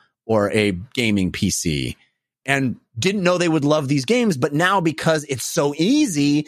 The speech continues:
and you can play it on whatever device you already have,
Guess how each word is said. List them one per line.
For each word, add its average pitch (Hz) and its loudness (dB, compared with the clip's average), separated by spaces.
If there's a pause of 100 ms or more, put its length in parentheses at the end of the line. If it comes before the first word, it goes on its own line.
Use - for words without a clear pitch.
(140)
and 151 0
you 170 -2
can 147 -2
play 180 0
it 165 4
on 156 0
whatever 151 2
device 143 0
you 143 0
already 131 2
have, 175 0